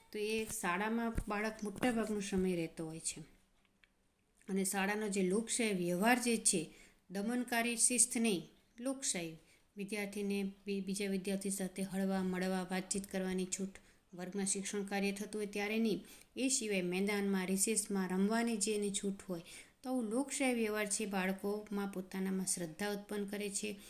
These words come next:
અને જેથી તે આગળ આવે છે અને મૈત્રી સંબંધો વિકસાવે છે. એકબીજા સાથે વાતચીત કરે વિદ્યાર્થી, તો એને જ્ઞાન જે છે, એમાં પણ વધારો થાય છે.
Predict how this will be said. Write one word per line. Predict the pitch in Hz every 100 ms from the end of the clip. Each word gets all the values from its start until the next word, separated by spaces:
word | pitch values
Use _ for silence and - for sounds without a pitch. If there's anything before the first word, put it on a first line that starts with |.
| - - _
અને | 202
જેથી | 190 202 202
તે | 262 240 339 - -
આગળ | 175 190 180
આવે | 165 160
છે | - -
અને | 185
મૈત્રી | 190 190 196 254
સંબંધો | - 185 190 185
વિકસાવે | 170 170 - 170
છે. | 175
એકબીજા | - - 233 240
સાથે | 233 208 214
વાતચીત | 196 175 180 - 262
કરે | - 220 190
વિદ્યાર્થી, | 185 180 202 196 180 180 - - -
તો | 196
એને | 190 190 240 277 - - - _ _
જ્ઞાન | 180 180 190 190
જે | 202
છે, | 196 190
એમાં | 175 175
પણ | - 262
વધારો | 175 165 165 170
થાય | 170 147
છે. | 160 -